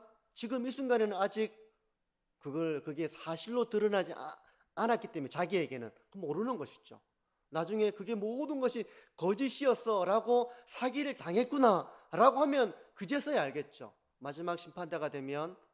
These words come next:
바로 그 사실을 알게 되겠지만 지금은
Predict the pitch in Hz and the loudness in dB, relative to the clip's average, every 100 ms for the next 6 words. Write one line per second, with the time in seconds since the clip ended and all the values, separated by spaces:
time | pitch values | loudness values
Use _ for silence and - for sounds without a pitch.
0 | _ _ _ _ 104 98 113 113 104 123 | _ _ _ _ -20 -20 -16 -16 -14 -8
1 | 147 196 - _ _ _ _ _ _ _ | -8 -8 -12 _ _ _ _ _ _ _
2 | - 104 107 127 117 113 110 110 104 110 | -18 -16 -12 -12 -12 -18 -20 -20 -20 -20
3 | - 226 269 254 240 170 131 110 | -16 -10 -4 0 0 -2 -8 -12